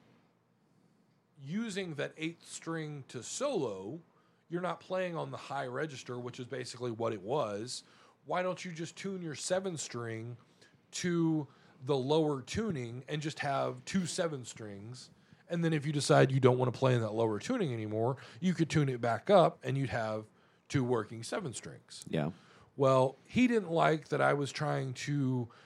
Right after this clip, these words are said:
Speaker 1: determine what he could or couldn't do.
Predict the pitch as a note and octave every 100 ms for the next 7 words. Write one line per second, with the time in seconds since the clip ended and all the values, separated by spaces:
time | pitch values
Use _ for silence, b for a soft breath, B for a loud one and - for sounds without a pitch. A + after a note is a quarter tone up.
0 | b C#3 D3 C3 - F3+ F3 E3 D3 C#3
1 | C#3+ - D#3+ - E3+ D3 C#3 A#2+ - C3
2 | G2+ F#2+ C3+ C3 F#2 F2+ B2+